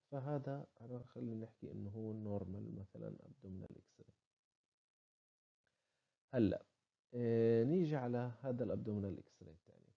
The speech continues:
طلعوا في عنا هي هنا في خط وفوقيه اير، فهذا اير فلويد ليفل،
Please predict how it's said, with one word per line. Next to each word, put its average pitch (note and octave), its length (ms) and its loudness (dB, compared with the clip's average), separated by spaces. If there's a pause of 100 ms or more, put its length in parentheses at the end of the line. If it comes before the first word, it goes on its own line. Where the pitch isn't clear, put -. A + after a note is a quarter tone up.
طلعوا G2+ 300 -4
في A#2 200 -14
عنا A2+ 360 -8 (320)
هي G#2 180 -6 (280)
هنا A#2 360 -2 (920)
في A2 120 -6
خط F#2+ 280 -8 (240)
وفوقيه G#2 520 -2
اير، F2 220 -4 (640)
فهذا A2 500 -4
اير A2 200 -4
فلويد F2 460 -6
ليفل، - 260 -12